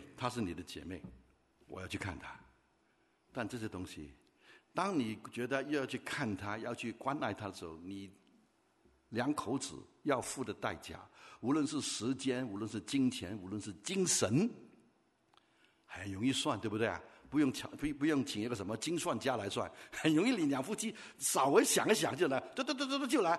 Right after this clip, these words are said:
要花大概多少小时，要花多少钱，到，到，就来了，要到进去，然后一下子你看我，我看你，呃，我们还是为他祷告吧，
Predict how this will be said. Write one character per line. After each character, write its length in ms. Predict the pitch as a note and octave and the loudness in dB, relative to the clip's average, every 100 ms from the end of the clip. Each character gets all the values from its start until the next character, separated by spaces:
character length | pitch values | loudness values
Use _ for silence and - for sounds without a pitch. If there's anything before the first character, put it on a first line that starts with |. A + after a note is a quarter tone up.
| - F3 | 2 2
要 120 | D3+ | 2
花 120 | D#3+ | 4
大 140 | E3+ | 0
概 140 | E3 C#3+ | 2 2
多 120 | D#3 | 2
少 140 | B2+ | 0
小 160 | A2 A2 | 0 -2
时， 160 | - E3 | 0 2
要 120 | E3+ | 4
花 120 | E3+ | 2
多 120 | D3 D#3+ | 2 2
少 160 | C#3 | 2
钱， 180 | - C#3+ | 2 2
到， 120 | F3+ | 2
到， 180 | D3+ D#3 - - | 0 -2 -2 2
就 140 | B3 | 6
来 140 | D#3+ D#3+ | 6 4
了， 120 | C#3+ - - | 0 -8 -2
要 100 | E3+ | 0
到 120 | F3 E3+ | 2 2
进 160 | F#3+ | 0
去， 120 | D3+ - | -2 0
然 120 | E3+ | 2
后 80 | G3+ | 2
一 80 | F3+ | 2
下 180 | E3 C#3+ | -2 -2
子 120 | B2 | -2
你 80 | B2 | -2
看 180 | E3+ E3 | 0 2
我， 100 | A2 | 0
我 60 | |
看 160 | C#3 B2+ | -2 -4
你， 80 | D#2+ - - - - _ _ _ | -6 -12 -20 -20 -20 _ _ _
呃， 800 | A#2+ A#2 A#2 A2+ A2+ A2 A2 A2 G#2 - _ _ _ _ _ _ | 2 2 2 0 -2 -4 -6 -8 -12 -16 _ _ _ _ _ _
我 100 | A2 | -4
们 100 | D3+ | -4
还 60 | C3+ | -4
是 120 | F#3 | -4
为 120 | F3 | -4
他 80 | F#3+ | -4
祷 180 | - - | -6 -4
告 160 | - G2 | -4 -4
吧， 240 | - - | -6 -8